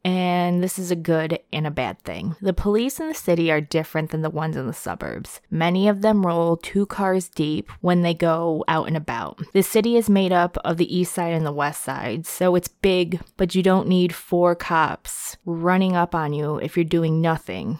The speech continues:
Like, maybe two cops, meaning just one car, if that's standard in a city. However, Rochester isn't that big. Buffalo is bigger, but I don't know what's standard or not. Maybe it just seems a bit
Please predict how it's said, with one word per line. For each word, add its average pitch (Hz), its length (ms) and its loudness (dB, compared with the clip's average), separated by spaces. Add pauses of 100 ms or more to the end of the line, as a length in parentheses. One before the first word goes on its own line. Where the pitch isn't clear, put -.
Like, 190 280 4
maybe 202 380 4
two 262 220 -2
cops, 262 560 0 (220)
meaning 185 260 0
just 185 200 0
one 180 280 2
car, 196 680 2
if 180 140 0
that's 175 240 0
standard 175 600 2
in 208 120 6
a 208 80 6
city. 196 420 0
However, 190 720 0
Rochester 220 420 0
isn't 202 220 0
that 175 240 -2
big. 208 400 0
Buffalo 220 400 4
is 185 160 0
bigger, 180 420 2
but 175 400 -4
I 185 80 4
don't 214 240 6
know 185 280 6
what's 185 280 0
standard 180 540 0
or 170 100 4
not. 175 420 -2
Maybe 220 320 6
it 226 120 0
just 220 220 2
seems 208 280 6
a 190 60 2
bit 190 240 4